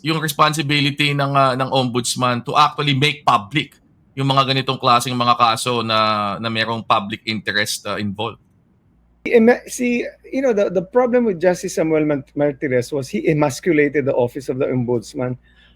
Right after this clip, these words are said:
Speaker 2: From the very beginning, after Chit Ca-, remember, Chit Carpio Morales, binabanatan ni Digong. Si Digong, asar na asar kay Chit Carpio Morales. Talagang,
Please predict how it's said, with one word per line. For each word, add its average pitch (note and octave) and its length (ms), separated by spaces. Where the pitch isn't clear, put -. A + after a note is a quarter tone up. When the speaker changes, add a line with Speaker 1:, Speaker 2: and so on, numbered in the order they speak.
Speaker 2:
From A3+ 240
the A3 80
very G#3+ 320
beginning, E3+ 560
after F3 560
Chit F#3+ 240
Ca-, - 160
remember, C4+ 320
Chit G#3 240
Carpio G#3+ 240
Morales, D#3 560
binabanatan F#3 1040
ni E3 240
Digong. C#3 480
Si A3 240
Digong, G#3 320
asar A#3+ 240
na A#3+ 160
asar F#3 240
kay E3+ 240
Chit E3+ 160
Carpio D3 320
Morales. C3+ 480
Talagang, G3+ 800